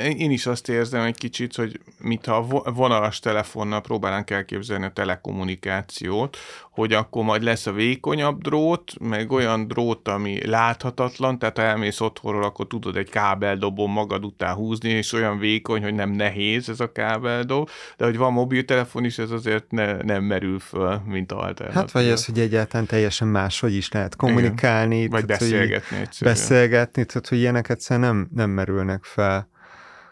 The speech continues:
Speaker 2: Ami a gazdaság téren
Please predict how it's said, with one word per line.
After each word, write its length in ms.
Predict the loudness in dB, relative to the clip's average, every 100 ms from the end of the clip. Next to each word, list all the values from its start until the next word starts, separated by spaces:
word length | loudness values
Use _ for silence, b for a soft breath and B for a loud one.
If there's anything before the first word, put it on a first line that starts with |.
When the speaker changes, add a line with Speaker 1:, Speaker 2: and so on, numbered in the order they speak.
| b b b b b b b _ _ _ _ B B B B B
Speaker 2:
Ami 240 | 6 8 8
a 120 | 8
gazdaság 720 | 6 6 4 4 6 6 4 _ _ _
téren 720 | 6 8 8 8 8 6 4